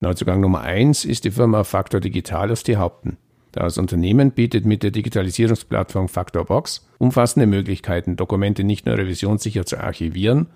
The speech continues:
sondern auch im Rahmen digitaler Prozesse durchgehend effizient zu verarbeiten. Ebenfalls neu ist die Firma Flowpilot. Das Unternehmen aus Berlin bietet den gleichnamigen Online-Liquiditätsplaner, mit dem Unternehmen ihre Liquidität analysieren, überwachen und planen können.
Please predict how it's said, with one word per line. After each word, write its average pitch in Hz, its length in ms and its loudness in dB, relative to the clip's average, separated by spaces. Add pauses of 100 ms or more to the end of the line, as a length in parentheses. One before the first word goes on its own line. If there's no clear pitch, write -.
(140)
sondern 131 280 4
auch 120 80 0
im 98 100 4
Rahmen 104 240 4
digitaler 110 440 0
Prozesse 95 540 -2
durchgehend 110 540 0
effizient 80 460 -4
zu 98 80 -4
verarbeiten. - 560 -4 (500)
Ebenfalls 92 440 0
neu 120 180 4
ist - 140 -2
die 123 60 2
Firma 127 220 4
Flowpilot. 80 640 -2 (500)
Das 87 220 -2
Unternehmen 98 400 2
aus 92 160 -2
Berlin 92 480 2
bietet 123 300 0
den 101 100 2
gleichnamigen 104 580 0
Online-Liquiditätsplaner, 107 1400 0 (480)
mit 131 100 -2
dem 135 160 4
Unternehmen 123 460 4
ihre 123 160 4
Liquidität 110 680 -2
analysieren, 107 800 0 (100)
überwachen 90 680 -2 (140)
und 101 160 -4
planen 87 340 -2
können. 76 220 -4